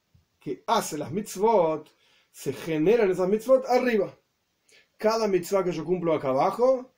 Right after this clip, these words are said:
genera una proyección divina arriba. ¿En dónde? En este nivel que se llama Atzilus, las emanaciones divinas, en donde están estos otros niveles que se llaman Keilim y Oirois, recipientes, luces, Zo,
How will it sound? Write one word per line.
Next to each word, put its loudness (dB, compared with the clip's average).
genera 0
una -2
proyección -2
divina 2
arriba. 0
¿En -2
dónde? 0
En 0
este 0
nivel 2
que 0
se -2
llama 0
Atzilus, -6
las -6
emanaciones 0
divinas, 0
en -6
donde 4
están 0
estos -2
otros -2
niveles 4
que -8
se -12
llaman -2
Keilim 0
y -4
Oirois, 0
recipientes, -4
luces, -2
Zo, 2